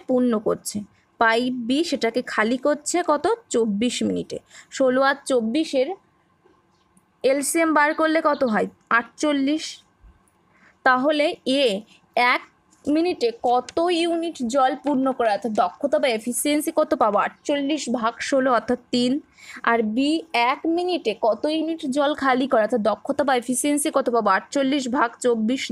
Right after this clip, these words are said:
দুই। এখন কি বলছে? উভয় পাইপ একই সাথে খোলা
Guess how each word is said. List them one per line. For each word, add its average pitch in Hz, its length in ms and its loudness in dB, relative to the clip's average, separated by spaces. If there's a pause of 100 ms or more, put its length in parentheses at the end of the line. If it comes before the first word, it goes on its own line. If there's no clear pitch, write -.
(120)
দুই। 220 180 0 (920)
এখন 349 180 0 (100)
কি 370 80 2 (100)
বলছে? 320 240 0 (120)
উভয় 320 360 2
পাইপ 349 200 2 (280)
একই 330 300 0
সাথে 330 160 -2 (120)
খোলা 226 220 4